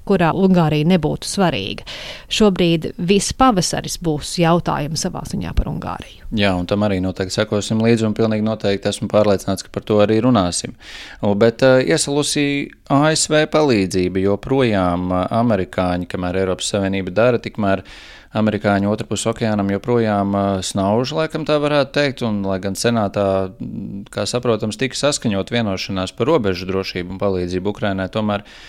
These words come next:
Speaker 2: nu, pārstāvju palātas spīkers, republikāns Maiks Džonsons, jau iepriekš, ā, diezgan ātri vien jau izteicās, ka šis viss neies cauri, proti, pārstāvju palātā likumprojekts, ā, netiks pieņemts. Sarunas joprojām izskatās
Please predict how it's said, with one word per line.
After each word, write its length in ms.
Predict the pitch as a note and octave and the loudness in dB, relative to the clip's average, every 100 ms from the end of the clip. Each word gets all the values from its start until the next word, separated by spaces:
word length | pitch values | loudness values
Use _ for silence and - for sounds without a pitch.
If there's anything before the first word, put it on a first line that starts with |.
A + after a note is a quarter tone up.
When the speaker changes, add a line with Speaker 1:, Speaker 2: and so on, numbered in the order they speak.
| - - _ - | -20 -20 _ -4
Speaker 2:
nu, 80 | A#2 | -2
pārstāvju 460 | A#2+ C3 C#3+ A#2+ A2+ | 0 0 0 -2 0
palātas 380 | C#3 B2 A2+ - | 2 2 0 -4
spīkers, 400 | - C#3 B2+ A2 | -4 -2 0 -2
republikāns 560 | C3+ C3 A#2+ B2 A2+ A2 | -4 -4 -4 0 -2 0
Maiks 160 | C3+ A#2 | 0 2
Džonsons, 480 | A#2+ C#3 C3 B2 - | 0 0 -2 -2 -2
jau 80 | |
iepriekš, 520 | C#3+ D3 - G2 F#2 - - G2+ | -4 -4 -4 -4 -6 -10 -4 -2
ā, 60 | F#2+ F#2 F#2 F#2+ | 0 -2 -4 -6
diezgan 400 | F#2+ A2 A2+ G2+ | -6 -4 -4 -4
ātri 460 | G2+ A#2+ B2 C3 A#2 | -2 0 0 0 0
vien 180 | B2+ C3 | 0 0
jau 80 | F#2 | 0
izteicās, 540 | F#2 - F#2 - F2+ - | -4 -4 -6 -2 -2 -2
ka 140 | F#2+ - - - - | -6 -8 -16 -20 -16
šis 380 | - C3 C#3+ - | -4 -2 0 0
viss 220 | B2+ - | -2 0
neies 320 | A#2 A#2+ C#3 C3+ | 0 2 0 -2
cauri, 400 | - G2 F2+ F#2 - | 0 2 2 -2 -4
proti, 320 | F#2 F2+ - - | -6 -6 -8 -4
pārstāvju 420 | G2+ G#2 G2 F2+ | -2 -2 -2 -2
palātā 400 | A#2 A#2 G#2 G#2 | 0 0 0 0
likumprojekts, 800 | G#2 A#2 G#2+ G2 G#2 G2 - - G#2+ | -2 -2 -6 -4 -4 -4 -6 -8 -4
ā, 60 | G2+ G2+ | -2 -2
netiks 640 | G#2 G#2+ G#2+ - - - E2 D#2+ | -2 -4 -4 -12 -10 -10 -10 -10
pieņemts. 480 | G2+ G2 E2+ D#2 - - - - - | -6 -4 -6 -8 -12 -16 -20 -20 -6
Sarunas 400 | - E3 D3+ B2 | 0 2 2 0
joprojām 560 | C3+ - F3+ D3 G2+ G#2+ | -2 -2 0 2 0 -2
izskatās 480 | - G#2+ G#2 F#2+ | -4 -2 0 0